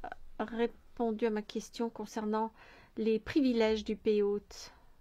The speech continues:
en ce qui concerne des propositions de contenu pour l'I G F. Peter, Fiona, puis nous passons au point suivant. Merci, Monsieur le Président.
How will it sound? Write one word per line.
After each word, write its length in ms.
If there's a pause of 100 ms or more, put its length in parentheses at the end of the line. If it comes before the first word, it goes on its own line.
(640)
en 100
ce 100
qui 140
concerne 520
des 120
propositions 600
de 60
contenu 460
pour 180
l'I 120
G 200
F. 220 (360)
Peter, 340 (180)
Fiona, 560
puis 220
nous 120
passons 340
au 60
point 200
suivant. 340 (1200)
Merci, 520 (180)
Monsieur 240
le 60
Président. 480